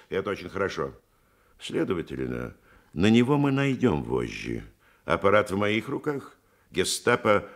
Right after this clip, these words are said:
в ваших. Геринг? Вряд ли. Оперетта. Хотя я не исключаю и этой возможности. Его офицеры тоже не смогут держать. Он это понимает.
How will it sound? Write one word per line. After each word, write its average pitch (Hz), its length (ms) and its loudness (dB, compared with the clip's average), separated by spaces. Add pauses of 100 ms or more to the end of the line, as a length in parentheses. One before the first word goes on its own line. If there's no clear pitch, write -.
в 80 180 0
ваших. - 600 2 (840)
Геринг? 139 640 4 (1800)
Вряд - 440 -4
ли. - 240 -18 (480)
Оперетта. - 920 -10 (760)
Хотя 78 320 -2
я 76 140 2
не 90 160 -2
исключаю 78 760 -2
и - 240 -2
этой 170 340 0
возможности. - 960 -12 (920)
Его 107 200 4
офицеры 170 480 6
тоже 170 320 6
не 120 100 0
смогут 104 400 2
держать. 95 560 2 (340)
Он 127 120 -2
это 127 160 0
понимает. 117 580 2